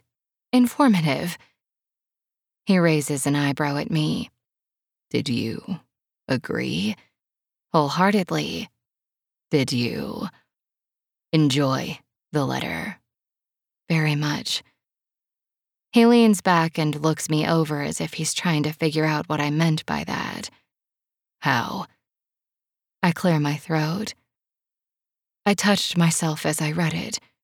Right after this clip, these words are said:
"Read it to me." "Wh-, what?" He leans back in his chair. "Read me the letter and tell me what you did, line by line." "You're kidding." "Nope."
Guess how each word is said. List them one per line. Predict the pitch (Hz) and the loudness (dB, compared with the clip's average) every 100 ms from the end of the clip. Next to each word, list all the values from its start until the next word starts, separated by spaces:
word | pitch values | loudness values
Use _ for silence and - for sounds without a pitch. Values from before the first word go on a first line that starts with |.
| _ _ _ _ _ _ _ - | _ _ _ _ _ _ _ -4
"Read | 135 117 | -2 0
it | - | -4
to | - 135 | -6 -6
me." | - - _ _ _ _ _ 175 | -6 -8 _ _ _ _ _ -2
"Wh-, | 170 - _ _ - | -2 -2 _ _ -2
what?" | 165 190 254 - _ _ _ _ _ _ _ _ _ _ _ _ | 2 4 2 -2 _ _ _ _ _ _ _ _ _ _ _ _
He | 240 | 6
leans | 233 233 214 | 8 8 6
back | - 175 165 | 4 2 2
in | 160 | 2
his | 160 - | 2 0
chair. | - 175 160 160 - - _ _ _ _ _ _ _ - | -2 0 0 -2 -6 -14 _ _ _ _ _ _ _ 0
"Read | 139 143 | 2 4
me | 147 | 2
the | 147 135 | 0 0
letter | 131 - - - _ _ _ | -2 -4 -8 -16 _ _ _
and | - 139 | -6 -4
tell | 147 127 | 0 0
me | 131 | 0
what | 139 - | -2 -6
you | 160 | -6
did, | - 185 208 - _ _ _ _ _ - | -6 -6 -8 -12 _ _ _ _ _ -2
line | 139 135 127 135 - _ | 2 2 0 -2 -6 _
by | - 131 - | -8 -6 -6
line." | - 127 135 - - 202 - _ _ _ _ _ _ _ _ - | -6 -6 -4 -6 -6 -8 -12 _ _ _ _ _ _ _ _ -2
"You're | 208 208 | 2 2
kidding." | - - 226 170 - 190 _ _ _ _ - | 0 0 0 2 -2 -8 _ _ _ _ -6
"Nope." | 127 131 131 135 | -4 -2 -4 -6